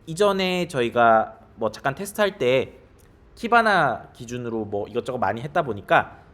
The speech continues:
로그 스태시가 좀 무거운 작업이다 보니까 얘를 주석 처리를 하셨다면 얘를 다시 한번 풀어주셔야 된다.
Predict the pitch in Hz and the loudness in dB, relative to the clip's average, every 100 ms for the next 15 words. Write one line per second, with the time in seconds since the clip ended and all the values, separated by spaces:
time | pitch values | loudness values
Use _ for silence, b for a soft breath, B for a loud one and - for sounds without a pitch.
0 | - 131 175 220 208 185 170 131 131 170 | -8 -4 -4 -4 -4 -4 -4 -6 -2 4
1 | 202 175 143 107 - - _ - - 117 | 4 4 -4 -8 -14 -20 _ -20 -10 0
2 | 131 131 120 120 110 110 - 95 113 202 | 0 0 -4 -4 -2 -10 -2 0 0 -4
3 | - - - - - 110 123 143 214 214 | -16 -20 -20 -20 -4 -2 -2 -4 -6 -4
4 | 202 170 165 170 110 147 113 - - - | -2 -2 -4 -4 -2 0 -2 -4 -20 -20
5 | - 110 110 107 120 110 - 208 147 98 | -8 -6 -6 -10 -8 -8 -4 -4 -4 -8
6 | 98 92 87 | -12 -12 -16